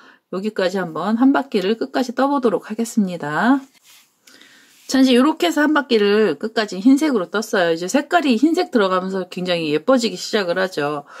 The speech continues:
그래서요. 여기 하나, 둘, 셋으로 끝났고요. 여기, 여기 두 코 모았던 자리 위에 바늘 넣어서요. 여기에서 이제 빼뜨기 하나 해주시고요. 이 상태로 그냥 사슬 떠서 올라가시는데요.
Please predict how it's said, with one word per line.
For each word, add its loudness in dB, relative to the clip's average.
그래서요. 2
여기 2
하나, 4
둘, 2
셋으로 2
끝났고요. 4
여기, 0
여기 2
두 -4
코 0
모았던 4
자리 2
위에 2
바늘 -4
넣어서요. -4
여기에서 4
이제 0
빼뜨기 0
하나 4
해주시고요. 2
이 4
상태로 2
그냥 6
사슬 -2
떠서 2
올라가시는데요. 0